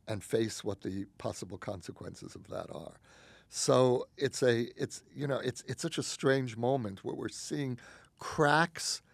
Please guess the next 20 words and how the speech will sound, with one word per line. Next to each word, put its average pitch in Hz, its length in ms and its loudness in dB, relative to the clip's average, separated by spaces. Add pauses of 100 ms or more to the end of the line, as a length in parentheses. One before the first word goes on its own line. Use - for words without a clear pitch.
(380)
in 123 140 -2
the 120 60 4
wall 117 440 2
of 120 100 -2
hostility 117 880 0
in 110 160 -6
the, 104 300 -4 (100)
in 110 100 -8
the 98 80 -6
Sunni 113 360 -2
world. 113 500 -4 (1080)
And 117 800 0 (320)
at 123 120 -6
the 113 80 -8
same 131 340 0
time, 123 640 -2 (840)
our, 123 560 6
on 113 240 0
our 151 300 6
side, 98 580 -2